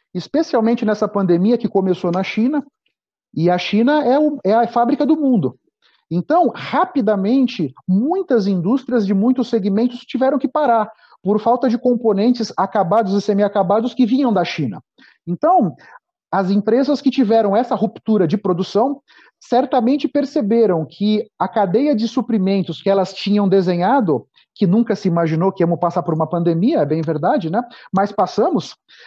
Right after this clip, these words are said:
n-, não resistiu. Então, me parece que nós vamos caminhar numa direção, e claro que isso não é semana que vem, porque essa é uma decisão no tempo, né, envolve investimentos e tal,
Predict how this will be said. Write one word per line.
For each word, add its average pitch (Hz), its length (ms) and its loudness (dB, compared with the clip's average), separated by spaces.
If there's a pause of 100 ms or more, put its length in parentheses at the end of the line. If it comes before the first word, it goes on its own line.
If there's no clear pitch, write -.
(160)
n-, 190 180 2
não 226 180 4
resistiu. 302 720 0 (340)
Então, 220 600 2
me 233 200 2
parece 240 400 0
que 262 100 -2
nós 233 240 2
vamos 311 280 0
caminhar 220 400 2
numa 226 240 2
direção, 190 720 0 (280)
e 160 120 -4
claro 220 300 0
que 214 80 -2
isso 196 160 -4
não 190 80 0
é 208 60 0
semana 185 320 -2
que 185 120 -2
vem, 208 340 0 (140)
porque - 200 -2
essa 185 120 -2
é 185 40 -2
uma 180 120 0
decisão 185 400 0
no 170 100 0
tempo, 247 400 0 (460)
né, 165 300 2
envolve 170 280 0
investimentos 170 640 -2
e 139 60 -6
tal, 226 380 0